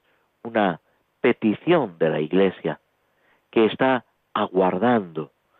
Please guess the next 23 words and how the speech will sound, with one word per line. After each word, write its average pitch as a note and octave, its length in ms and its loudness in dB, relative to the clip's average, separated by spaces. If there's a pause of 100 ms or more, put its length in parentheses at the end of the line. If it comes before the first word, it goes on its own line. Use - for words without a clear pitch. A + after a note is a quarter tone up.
(320)
en A#2+ 160 2
con A2+ 360 0
ese B2 440 2
encuentro A2+ 840 -2 (320)
con G#2+ 180 2
el G2 120 2
Señor G#2+ 380 2
resucitado, F#2 840 0 (380)
ese C#3+ 460 2
recibir A#2+ 840 2 (380)
la G2+ 200 4
gracia A2+ 460 0
de E2+ 160 0
Dios G2+ 320 2 (720)
en F#2 140 0
abundancia E2 880 -2 (460)
que E2+ 120 2
brota A#2 540 0 (360)
del G2+ 140 2
costado B2+ 520 0
de F2 120 2
Cristo G2 520 0 (960)
abierto G2 680 0